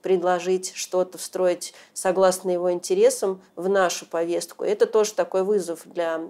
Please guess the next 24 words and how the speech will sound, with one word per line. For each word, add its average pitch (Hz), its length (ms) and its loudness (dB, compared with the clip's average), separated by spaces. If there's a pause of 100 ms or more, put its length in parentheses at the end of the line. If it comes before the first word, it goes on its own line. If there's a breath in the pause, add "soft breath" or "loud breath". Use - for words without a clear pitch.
работодателя. 175 880 -4 (320 loud breath)
Конечно, 226 480 6
все 220 220 4
будут 208 320 0
продолжать 185 680 4
работать 170 580 -4
над 165 300 -2 (140)
усилением 175 640 -2
бренда, 233 420 0 (300 loud breath)
потому 185 340 0
что - 220 0
это 175 280 4
просто 185 400 0
точка, 208 440 2
фокус, 202 500 0
маячок, 180 720 2 (220 soft breath)
чтобы, 185 680 2
э, 170 300 -4
кандидат, 185 640 0
э, 170 180 2
к 165 140 -12
вам 180 400 2
изначально 175 560 -4
попал. 170 500 -6